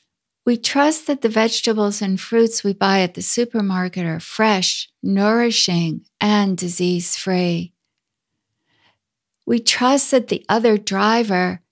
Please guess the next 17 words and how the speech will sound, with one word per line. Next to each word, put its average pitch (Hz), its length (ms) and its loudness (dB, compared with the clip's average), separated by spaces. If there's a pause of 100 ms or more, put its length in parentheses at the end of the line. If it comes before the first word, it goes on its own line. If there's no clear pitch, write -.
(140)
is 208 180 2
not 214 460 2
gonna 226 240 0
run 190 400 0
that 180 240 -2
red 185 260 0
light 180 480 0 (320)
and 185 180 2
run 175 220 2
into 180 380 -2
us. 175 460 -4 (840)
We 233 220 4
trust 233 580 2
that 226 160 2
the 202 180 -4 (160)
bus 220 320 2
driver 180 580 0